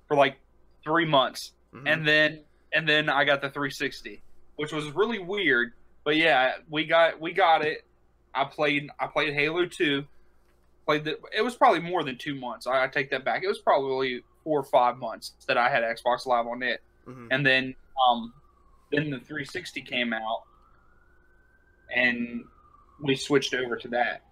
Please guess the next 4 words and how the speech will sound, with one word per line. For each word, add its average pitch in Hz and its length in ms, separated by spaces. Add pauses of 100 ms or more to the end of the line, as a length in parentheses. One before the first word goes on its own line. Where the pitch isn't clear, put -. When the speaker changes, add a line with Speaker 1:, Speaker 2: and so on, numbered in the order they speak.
Speaker 2:
Yeah. 104 320 (760)
Well, 196 280 (1300)
I 160 60
mean, 175 420